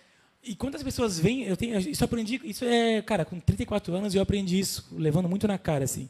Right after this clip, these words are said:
Algumas pessoas chegam pra mim e falam assim, ó, "Mano do céu", um exemplo aqui, tá? "Porra, o Cássio, o cara assim, o Cássio é um cuzão." Eu falei, "Mano, vamos fazer o seguinte, é, o que tu vai falar pra mim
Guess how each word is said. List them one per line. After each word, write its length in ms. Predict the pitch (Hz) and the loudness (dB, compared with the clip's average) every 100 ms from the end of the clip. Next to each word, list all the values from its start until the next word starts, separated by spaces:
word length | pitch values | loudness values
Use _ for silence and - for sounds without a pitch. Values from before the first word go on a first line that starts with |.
| - - - - - - | -14 -20 -20 -20 -20 -2
Algumas 340 | 185 180 302 302 | 0 4 4 4
pessoas 300 | 233 233 - | 4 4 4
chegam 200 | 202 208 | 2 2
pra 140 | 175 | 0
mim 100 | 196 | 0
e 20 | |
falam 160 | 220 202 | 2 0
assim, 180 | - 180 | 0 -2
ó, 60 | |
"Mano 380 | 160 160 208 220 | 0 2 4 4
do 40 | |
céu", 400 | 220 - 175 123 98 | 0 -4 -4 -4 -4
um 140 | 220 233 | 0 2
exemplo 320 | 254 262 202 | 2 2 -2
aqui, 180 | - 151 | -6 -16
tá? 200 | 170 - _ _ _ - _ | -20 -20 _ _ _ -20 _
"Porra, 220 | 214 196 | 0 2
o 60 | 156 - | 2 0
Cássio, 380 | 175 170 180 175 | -6 -4 -4 -2
o 20 | |
cara 200 | - 180 | 0 -2
assim, 260 | 160 - 208 | -2 -6 -8
o 40 | |
Cássio 220 | 185 185 | -6 -6
é 20 | 202 | -6
um 60 | |
cuzão." 320 | - 196 202 | -8 -8 -6
Eu 60 | 226 | -8
falei, 140 | 240 | -8
"Mano, 240 | 247 214 139 _ _ _ _ _ _ _ | -8 -8 -10 _ _ _ _ _ _ _
vamos 140 | 226 247 | -14 -2
fazer 120 | 220 | -2
o 20 | |
seguinte, 360 | 165 190 180 - | 0 -2 -2 -4
é, 200 | 220 165 | -4 -4
o 80 | 240 | -4
que 160 | - 285 | -6 -8
tu 100 | 247 | -6
vai 100 | 240 | -6
falar 260 | - 185 | -4 -4
pra 180 | 180 156 | -4 -6
mim 400 | 151 196 156 208 | -4 -4 -4 -8